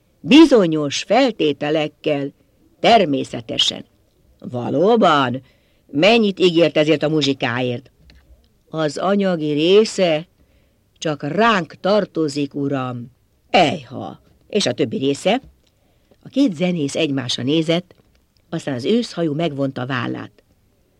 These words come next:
"Napi nyolc órát kell játszanunk, különben érvényét veszíti a szerződésünk." "Napi nyolc órát?"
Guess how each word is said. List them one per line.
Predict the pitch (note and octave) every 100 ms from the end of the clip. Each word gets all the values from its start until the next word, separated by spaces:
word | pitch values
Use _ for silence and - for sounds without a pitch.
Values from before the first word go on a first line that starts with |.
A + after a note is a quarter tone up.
| _ _ _
"Napi | F3+ G#3 G#3 F#3+ D#3+ D3
nyolc | D3+ D3 C3+ B2+ F#3+
órát | F#3 G#3 G#3 G3 F#3+
kell | G3 F#3
játszanunk, | F#3 F3 F3 - E3+ D#3+ D#3+ D#3 - _ _ _ _
különben | - G3 C4 C#4 C4 B3 B3+ B3 B3+
érvényét | - G3 A#3+ A3+ A#3 A3 A3 G#3+
veszíti | D3 F#3 G3+ F#3+ G3+ F#3 F3
a | F3+
szerződésünk." | F3 G3 D#3 C3 C#3 C#3 C#3 - D3 C#3+ C#3+ _ _ _ _ _ _ _ _ _ _ _
"Napi | - A#2+ D3+ F3 E3+ E3+ C#3+ A#2 - _ _ _ - D3+
nyolc | D3+ E3+ G3+ G3+ -
órát?" | D3 C#3 C#3+ D3+ D3+ B2 A#2+ -